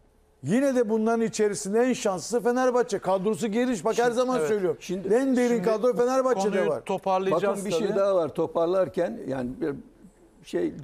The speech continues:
Speaker 3: kesme lütfen. Ee, dört tane takım şu anda Türkiye'de dört büyükler dediğimiz takımların hepsinin, e, Avrupa Ligi maçları var, değil mi?
Speaker 1: Trabzon'un yok.
Speaker 3: Dört tane. Trabzon değil, dört büyükler.
Speaker 2: Başakşehir'in
Speaker 3: Başakşehir'i
Speaker 2: var.
Speaker 3: artık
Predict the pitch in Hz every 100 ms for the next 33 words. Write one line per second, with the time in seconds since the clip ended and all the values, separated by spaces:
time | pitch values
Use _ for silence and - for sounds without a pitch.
0 | - 170 - 143 127 120 - - - _
1 | _ _ - 127 120 117 113 110 104 113
2 | 214 240 - 180 170 - 156 226 220 -
3 | 190 165 143 135 185 - _ - 175 -
4 | 139 127 156 202 - _ _ 175 170 -
5 | 143 127 143 131 117 127 123 123 107 -
6 | 139 147 139 180 180 214 226 - 165 208
7 | - _ _ _ - 135 135 131 - 170
8 | 175 175 - - 139 127 143 135 - 117
9 | 107 127 117 104 92 85 143 151 135 165
10 | 165 160 220 220 269 277 - 196 175 131
11 | 160 160 170 120 160 160 156 139 156 127
12 | - 170 170 170 175 151 151 147 156 143
13 | -